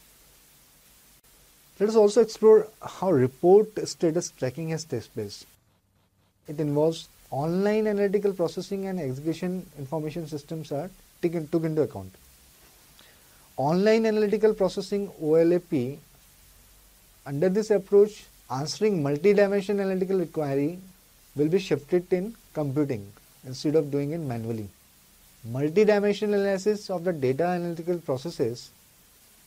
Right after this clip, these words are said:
that the group data is doing is categorized into two categories. One is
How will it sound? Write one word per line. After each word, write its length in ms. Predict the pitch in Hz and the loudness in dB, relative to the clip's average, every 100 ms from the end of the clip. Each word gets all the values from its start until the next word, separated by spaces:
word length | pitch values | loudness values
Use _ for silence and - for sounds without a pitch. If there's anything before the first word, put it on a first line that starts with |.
| - | -8
that 180 | 139 147 | -4 -2
the 80 | |
group 340 | 156 127 180 175 | -2 2 2 4
data 420 | 165 147 143 175 - _ _ _ _ _ _ _ _ _ _ _ _ | 0 0 -2 -6 -16 _ _ _ _ _ _ _ _ _ _ _ _
is 140 | 147 143 | -8 -4
doing 360 | 170 160 147 | -2 -2 -2
is 160 | 165 143 | -8 -4
categorized 480 | 151 147 160 175 180 | -2 0 0 0 0
into 200 | 180 185 | -2 0
two 160 | 180 | 0
categories. 520 | 170 147 135 123 139 139 | 0 0 0 0 -4 -6
One 120 | 135 | -6
is 220 | 151 | -8